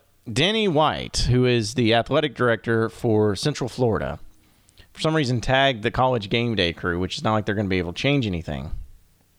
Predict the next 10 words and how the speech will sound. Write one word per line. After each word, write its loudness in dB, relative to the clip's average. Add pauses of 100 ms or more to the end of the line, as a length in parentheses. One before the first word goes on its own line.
(380)
But -4
the 0
College 2
Game 2
Day 4
crew 0
said 2 (240)
on 0
Saturday 2
that 0